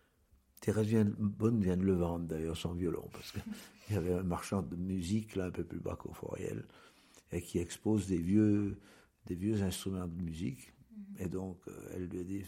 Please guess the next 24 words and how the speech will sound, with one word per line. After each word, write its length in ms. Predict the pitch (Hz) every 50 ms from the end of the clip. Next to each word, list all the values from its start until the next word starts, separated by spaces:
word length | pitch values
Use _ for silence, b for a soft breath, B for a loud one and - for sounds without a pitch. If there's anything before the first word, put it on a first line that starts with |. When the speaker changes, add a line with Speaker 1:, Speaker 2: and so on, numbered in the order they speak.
| 98 104
Speaker 1:
Ça 140 | 104 - -
vous 140 | 101 98 98
intéresse 320 | 98 92 - - - 82
pas ? » 80 | 87 95 92
Parce 240 | 98 95 90 - -
qu'il 100 | - -
fallait 240 | - - 101 98 95
le 80 | 85
faire 220 | 85 - - 87 -
réparer. 580 | - 95 - - 107 104 110 107 101 101 98
Il, 400 | 92 82 82 82 80 80 82 82
il 120 | - - 208
Speaker 2:
Mhm. 100 | 202 202 - -
Speaker 1:
était 140 | - -
pas, 340 | - - - - - - - B B B B B B B B B B B B B B B B B B B B _ -
il 80 | - 92
n'était 260 | 85 73 - 87 82
pas 120 | - - 95
en 100 | 98 87
état 240 | 82 78 80 80 80
de 80 | -
servir. 540 | - - 92 82 82 95 110 120 123 120 104 - - _ _ _ _ _ _ _ _ _ _ _ _ _ _ _ _ _ _ _ _ _ _ _ _ _ _ _ _ _ _ _ - - - - _ -
Mais 140 | 101 98 92
moi, 260 | 92 107 110 110 -